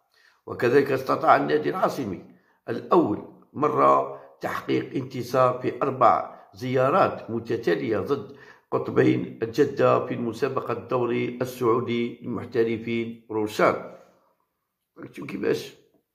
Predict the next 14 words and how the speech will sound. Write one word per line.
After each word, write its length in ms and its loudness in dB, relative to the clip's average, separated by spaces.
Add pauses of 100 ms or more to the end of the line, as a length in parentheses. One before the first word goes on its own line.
(1200)
يعني 280 -8
ناس 180 0
سبحان 420 -6
الله 240 -6
وين 200 -4 (1200)
كانت 340 -6
كما 460 -2
يقول 200 -2
لك 180 -2
مباراة، 840 2
مباراة 600 0
كانت 460 -4
قمة، 380 0
مباراة 800 0